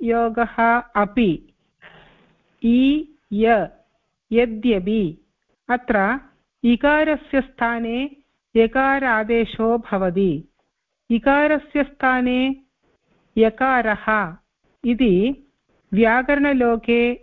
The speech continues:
एकं कार्यम् इति उच्यते। व्याकरणे कार्याणि एतादृशानि भवन्ति।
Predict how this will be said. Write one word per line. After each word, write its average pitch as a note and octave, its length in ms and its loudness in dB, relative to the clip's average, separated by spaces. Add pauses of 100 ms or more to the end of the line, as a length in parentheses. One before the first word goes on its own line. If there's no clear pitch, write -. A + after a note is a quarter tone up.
(100)
एकं A3+ 420 0
कार्यम् B3 720 0 (280)
इति A3+ 480 -2
उच्यते। F#3 720 0 (1900)
व्याकरणे A#3 800 0 (460)
कार्याणि A#3 880 2 (400)
एतादृशानि A3+ 960 0
भवन्ति। F3+ 800 0